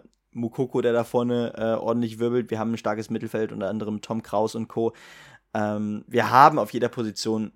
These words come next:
äh, sehr gute Besetzung, die auch für den Sieg gegen England reichen kann. Es wird sauhart, es wird spannend. Ich weiß gar nicht, wann ist denn das Spiel eigentlich?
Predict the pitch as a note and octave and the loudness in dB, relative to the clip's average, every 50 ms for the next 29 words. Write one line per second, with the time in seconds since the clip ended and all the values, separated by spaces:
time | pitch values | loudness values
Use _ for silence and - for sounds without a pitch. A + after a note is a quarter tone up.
0 | _ - - G2 G2 F#2 F#2+ G#2+ G#2+ G#2+ A2 A2 G2 F2 - G2+ F#2 G2 F#2+ - | _ -10 -8 -6 -6 -2 2 2 2 2 2 -2 -6 -6 -8 -4 -4 -4 -4 -4
1 | - G#2 G2 F#2+ G2+ - - G#2 - - A2 G#2 G2+ F#2+ G2+ G#2 F#2+ - - - | -6 -8 -8 -8 -8 -6 -6 -6 -6 -4 -4 -4 -4 -4 -4 -6 -8 -8 -14 -10
2 | - - G#2 G2+ G2+ G2+ G2 F#2+ - _ _ _ _ - G#2+ A2 A2 A2 G#2+ G#2+ | -6 -4 -2 -2 -2 -4 -6 -6 -10 _ _ _ _ -2 2 4 4 4 2 2
3 | - G#2 A2+ B2+ B2 - A#2+ - - C3 C3 D3+ D#3 D#3 - - - - A2+ A2 | 2 2 2 2 2 0 -4 2 6 6 6 6 6 2 -4 -6 -8 -6 -4 -4
4 | G#2 F#2 - B2+ C3+ D#3 D#3 C3 B2 B2 C3 C3+ - - A2+ - A#2 A2 - - | -2 4 8 10 12 12 12 12 10 8 6 6 2 -2 -4 -2 -2 -4 -2 -2
5 | - A2 A#2 B2+ C3+ C#3 C3+ - - - - - - - - - - - - A#2+ | 0 0 2 2 0 -4 -6 -8 -12 -20 -20 -20 -20 -20 -20 -20 -12 -4 -2 -2
6 | - - A2 A2 G2+ A2+ A2+ A#2+ - - G#2+ F#2+ - - F#2+ F2+ F2+ F#2+ G2 F#2+ | 0 0 -2 -2 -4 -4 -6 -6 -6 -6 -8 -6 -6 -6 -6 -6 -6 -6 -8 -12
7 | - | -14